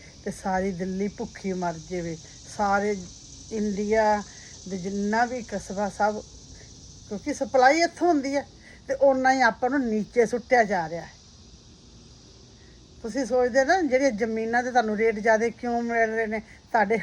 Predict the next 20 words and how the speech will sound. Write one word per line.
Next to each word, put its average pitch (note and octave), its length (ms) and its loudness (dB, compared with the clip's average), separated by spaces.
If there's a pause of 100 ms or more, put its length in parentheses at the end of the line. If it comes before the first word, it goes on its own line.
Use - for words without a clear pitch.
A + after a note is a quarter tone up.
ਹਾਈਵੇ A3 300 4 (120)
ਕਿਉਂ C#4+ 280 0
ਬਣ A3+ 240 2
ਰਹੇ A3+ 220 0
ਨੇ? A3 140 -6 (500)
ਇਸ A#3 240 -2
ਲਈ A#3+ 200 -2
ਬਣ G3 240 -2
ਰਹੇ G3+ 160 -2
ਨੇ G3 140 -6 (580)
ਕਿਉਂਕਿ G#3+ 220 -6 (140)
ਪੰਜਾਬੀਆਂ, G#3+ 1040 2 (440)
ਪੰਜਾਬੀਆਂ G#3+ 680 2
ਦਾ G#3 120 2
ਪੱਤਾ G#3+ 460 0 (120)
ਸਾਫ਼ G3 280 0
ਕਰਕੇ G#3+ 340 -2
ਡਾਨੀਆਂ G3 600 -2
ਬਾਨੀਆਂ F#3 520 -6
ਨੂੰ G3+ 140 -6